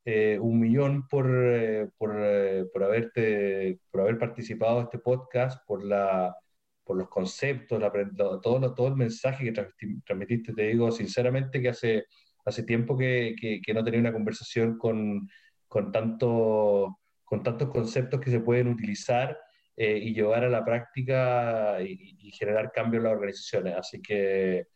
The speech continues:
así que nada, quería darte, darte las gracias nuevamente, em, y de, nada, y dejar a todo el mundo invitado, atento a nuestros siguientes podcasts que vamos a estar, eh, vamos a estar realizando aquí periódicamente.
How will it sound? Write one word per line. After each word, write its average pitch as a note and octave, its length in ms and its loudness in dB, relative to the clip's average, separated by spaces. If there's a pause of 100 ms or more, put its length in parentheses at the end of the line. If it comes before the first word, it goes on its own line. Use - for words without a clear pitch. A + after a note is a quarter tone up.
(340)
así - 160 -6
que A2 80 0
nada, G2 140 0
quería G#2+ 300 2
darte, G2+ 340 -2
darte G#2 240 -2
las A2 140 0
gracias A2+ 300 -2
nuevamente, A#2 760 0 (400)
em, F#2+ 840 -2 (160)
y G2+ 120 -10
de, F#2 540 2
nada, A#2 140 2
y G#2 60 0
dejar A#2 240 -2
a A#2 60 -4
todo B2+ 140 2
el B2+ 80 2
mundo B2+ 220 2
invitado, B2+ 460 2
atento B2+ 400 -2
a B2 40 0
nuestros A2+ 320 -6
siguientes A2+ 380 -4
podcasts - 480 -4 (480)
que A2+ 100 0
vamos G#2+ 220 2
a - 20 -12
estar, A2 200 0
eh, G#2+ 200 4
vamos G#2 140 2
a - 40 -4
estar A2 160 -4
realizando G#2+ 600 0
aquí G#2 220 -6
periódicamente. G2+ 800 -2